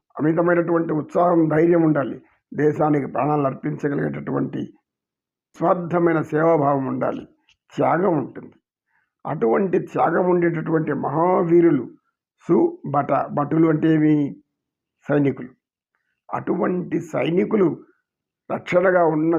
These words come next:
దేశం ఎప్పటికీ ఎవ్వడేమి చేయలేడు, చెక్కు చెదరదు.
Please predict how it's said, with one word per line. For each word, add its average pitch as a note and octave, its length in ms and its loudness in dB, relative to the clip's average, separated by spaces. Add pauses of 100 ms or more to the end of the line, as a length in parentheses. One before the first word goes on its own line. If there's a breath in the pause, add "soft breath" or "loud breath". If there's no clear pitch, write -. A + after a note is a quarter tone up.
(100)
దేశం E3+ 300 0 (340)
ఎప్పటికీ - 640 -6 (100)
ఎవ్వడేమి D#3 840 2
చేయలేడు, - 360 -12 (640)
చెక్కు E3+ 300 -4 (140)
చెదరదు. C#3+ 400 0